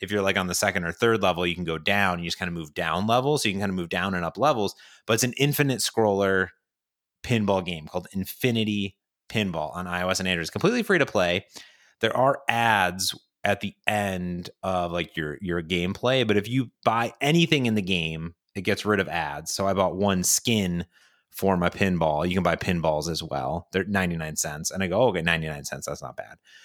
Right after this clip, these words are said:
So for ninety-nine cents, I got rid of ads. And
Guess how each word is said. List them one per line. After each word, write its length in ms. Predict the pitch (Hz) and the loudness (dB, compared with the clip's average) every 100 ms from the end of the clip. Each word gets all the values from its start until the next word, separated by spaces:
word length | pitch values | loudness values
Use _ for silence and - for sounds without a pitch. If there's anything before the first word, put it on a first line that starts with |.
| - | -10
So 440 | - 120 98 92 85 | 0 2 4 2 0
for 160 | 113 | 0
ninety-nine 400 | 113 120 113 101 | 2 2 2 0
cents, 180 | 98 92 | -2 -2
I 40 | 87 | -2
got 120 | 82 | -2
rid 120 | 85 | -2
of 100 | 80 | 0
ads. 480 | 76 78 80 85 - - | 0 0 -4 -8 -12 -10
And 400 | 87 85 85 | -10 -8 -10